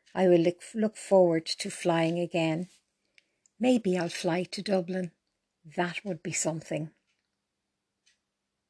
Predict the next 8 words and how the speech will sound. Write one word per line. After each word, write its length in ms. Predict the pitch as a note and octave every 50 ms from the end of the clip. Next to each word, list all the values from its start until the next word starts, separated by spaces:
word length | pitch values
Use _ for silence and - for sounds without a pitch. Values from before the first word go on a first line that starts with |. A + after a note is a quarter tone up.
| _ _ _ _ _ - _ _ _ _ _ _ _
At 160 | G3 F#3+ -
least 320 | C#4+ C#4 C4 - - - F#3
I 100 | E3 D#3+
know 180 | D#3+ D#3 D#3+
London 540 | D#3+ D#3+ D#3 D#3 D#3 D#3+ D#3+ E3 D#3+ E3+ F3+
well. 340 | F3+ F3+ D#3+ D#3 D#3 F3 E3+ - _ _ _ _ _ _ _ _ _ _ _ _ _
Just 420 | - A3+ A3+ G#3+ - - - -
then, 400 | F#3+ F3+ E3 D#3 D#3 D#3+ F3+ F3